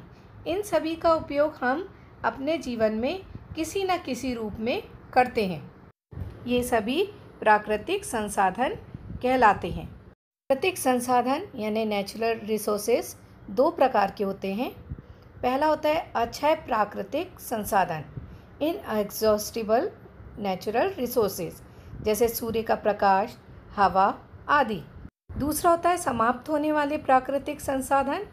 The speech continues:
exhaustible natural resources, जैसे वन, वन्य जीव, खनिज, कोयला, पेट्रोलियम, प्राकृतिक गैस आदि। अक्षय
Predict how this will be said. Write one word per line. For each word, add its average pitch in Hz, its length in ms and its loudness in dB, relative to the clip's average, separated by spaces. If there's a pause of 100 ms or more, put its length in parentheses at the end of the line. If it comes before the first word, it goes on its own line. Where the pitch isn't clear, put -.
(400)
exhaustible 226 800 0
natural 262 520 0
resources, 262 580 0 (420)
जैसे 226 340 2
वन, 214 400 0 (420)
वन्य 220 400 2
जीव, 208 420 -6 (440)
खनिज, 220 540 0 (520)
कोयला, 208 500 4 (560)
पेट्रोलियम, 202 800 0 (440)
प्राकृतिक 208 640 2
गैस 226 440 2 (460)
आदि। 240 220 4 (360)
अक्षय 311 560 0